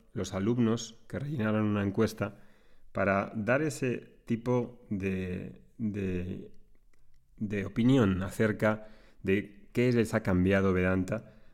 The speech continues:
mientras que han hecho este estudio. Eso es para los alumnos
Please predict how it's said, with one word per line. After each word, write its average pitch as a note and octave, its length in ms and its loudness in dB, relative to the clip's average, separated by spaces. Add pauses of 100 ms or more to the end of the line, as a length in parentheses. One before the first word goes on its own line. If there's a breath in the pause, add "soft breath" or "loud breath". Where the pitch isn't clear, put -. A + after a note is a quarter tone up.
mientras F#2 640 0
que G2+ 100 -6
han F#2 100 0
hecho F#2+ 340 -6 (120)
este G2+ 260 -6
estudio. F#2 500 -12 (1080 soft breath)
Eso C3+ 240 0
es - 120 -6
para G#2 240 2
los F#2+ 200 0
alumnos A#2+ 600 0